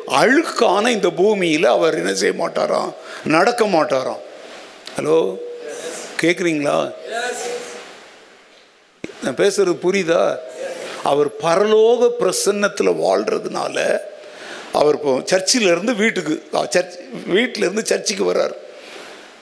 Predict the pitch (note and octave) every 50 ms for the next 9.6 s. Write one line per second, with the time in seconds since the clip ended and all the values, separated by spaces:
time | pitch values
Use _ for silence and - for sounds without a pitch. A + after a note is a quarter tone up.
0 | - - - - - _ _ _ - - F#3+ - G3+ G3+ F#3 F3 E3 E3+ D#3+ -
1 | D#3+ D3+ D3+ C#3+ D3 F3 F3 D#3 A#2+ - - - - - - - - - - -
2 | - C3 D#3 F3 A#3 C#4+ C4 - - G3 F3 E3+ D3+ C#3+ C#3 D#3 G#3 C#4 C#4+ -
3 | - - - - - - - - - D#3+ E3+ F#3+ F#3+ E3+ E3 D#3 D#3 D3+ D3+ E3
4 | A#3 C4+ C#4+ D4+ - - A#3+ G#3 - - - - F3 E3+ G3+ G#3 - - G3 F#3
5 | F#3 F#3+ G#3 A3 - - - E3 F#3 A3+ B3 A#3 - - F#3 C#3+ - - G#3 G3
6 | F3+ E3+ E3 D#3+ E3+ F#3 A3+ E4 C#4+ - - - - - - - - - - C3+
7 | D3 C#3+ D#3+ C#3+ C3+ C3 C3+ C#3 C3 - C3 B2+ C3+ D3 E3 F#3+ G3+ G#3 - -
8 | - - - - - - - - - - - - - - - D#3 E3 F3 D3+ -
9 | E3+ F#3+ A3 - - E3+ F3 F3+ - E3 D#3+ C3